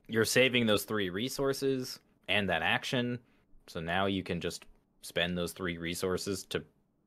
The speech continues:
get plus three over however many tests you need it over with combat training. Yes, combat training is a bit more fragile, but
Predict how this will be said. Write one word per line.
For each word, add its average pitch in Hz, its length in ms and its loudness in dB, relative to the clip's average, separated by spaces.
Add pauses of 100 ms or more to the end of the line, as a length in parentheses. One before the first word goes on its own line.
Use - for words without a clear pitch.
get - 240 -6
plus - 280 0
three 101 500 2 (240)
over 90 400 2 (220)
however 90 400 2
many 92 200 0
tests 95 300 2
you 85 100 -2
need 90 180 0
it 120 80 0
over 127 400 4
with 92 280 0
combat 123 380 2
training. 127 460 2 (720)
Yes, 101 320 4
combat 104 420 4
training 98 340 2
is 82 120 -2
a 85 40 -2
bit 82 200 0
more 78 140 -4
fragile, 160 800 0
but - 400 0